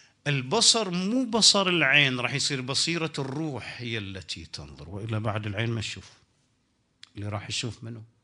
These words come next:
"فكشفنا عنك غطاءك". شنو الغطاء اللي كان؟ الغطاء اللي انكشف عن الأولياء الصالحين موجود على، عندنا كلنا.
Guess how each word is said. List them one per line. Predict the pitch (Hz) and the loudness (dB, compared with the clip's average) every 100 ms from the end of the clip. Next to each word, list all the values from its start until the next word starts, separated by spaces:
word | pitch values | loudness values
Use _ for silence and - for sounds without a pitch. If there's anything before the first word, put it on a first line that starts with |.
| _ _ - | _ _ -20
"فكشفنا | - 110 - 113 - 107 - 92 90 | -16 -16 -10 -6 -4 -6 -10 -12 -10
عنك | 85 - 113 - - - 104 | -10 -10 -14 -16 -16 -16 -16
غطاءك". | 107 - - - - _ _ - _ _ _ _ - - - - - - - - | -20 -20 -20 -20 -20 _ _ -20 _ _ _ _ -20 -20 -20 -20 -20 -20 -20 -10
شنو | - 180 196 | -4 -2 0
الغطاء | 139 147 135 117 | 0 0 2 2
اللي | 113 107 | 0 -2
كان؟ | 104 - 107 123 _ _ _ _ _ _ _ _ _ _ - - _ _ 139 | -4 -8 -12 -16 _ _ _ _ _ _ _ _ _ _ -20 -20 _ _ -2
الغطاء | 127 151 151 220 220 | 2 2 2 -2 0
اللي | 196 202 | 2 4
انكشف | 190 269 269 262 226 180 | 2 0 -2 0 -2 -2
عن | 147 190 | 0 2
الأولياء | 175 151 165 160 165 160 139 | 4 6 6 6 6 6 4
الصالحين | - 160 143 139 135 190 208 | 2 4 4 4 2 2 2
موجود | 185 190 185 226 | 2 2 0 0
على، | 170 151 170 | 4 4 4
عندنا | 147 156 175 165 180 | 2 0 0 0 0
كلنا. | - 127 107 92 | -2 -4 -6 -10